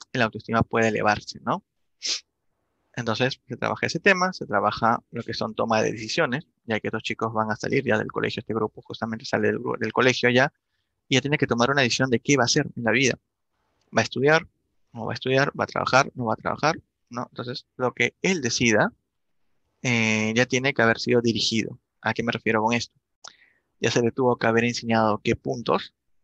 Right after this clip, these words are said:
tomar en cuenta para tomar una decisión, una buena decisión, ¿no? Y de cómo planear su vida en el caso hubiera, este, algún percance, ¿no? Comunicación, ¿no? Áreas cognitivas, el control de las emociones, siempre.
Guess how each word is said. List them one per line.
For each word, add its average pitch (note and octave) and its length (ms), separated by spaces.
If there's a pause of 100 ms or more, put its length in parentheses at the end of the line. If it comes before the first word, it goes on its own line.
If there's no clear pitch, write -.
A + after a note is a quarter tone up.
(120)
tomar A2 300
en A2 120
cuenta A#2 400 (680)
para A#2+ 280
tomar A2 440
una A2 280
decisión, G2+ 540 (180)
una A2 200
buena A2 260
decisión, - 420 (220)
¿no? B2 240 (680)
Y B2 120
de G#2+ 100
cómo A#2+ 260
planear A2 400
su - 180
vida A2 380 (160)
en A2+ 140
el G#2 100
caso A#2 560
hubiera, A2+ 460
este, A2+ 240
algún G#2 220
percance, - 520
¿no? F#3 160 (1120)
Comunicación, D#3+ 840
¿no? D3+ 220 (560)
Áreas A#2 260
cognitivas, D#3+ 580
el C3+ 80
control A2+ 300
de A2+ 80
las G#2+ 140
emociones, A#2+ 600
siempre. - 400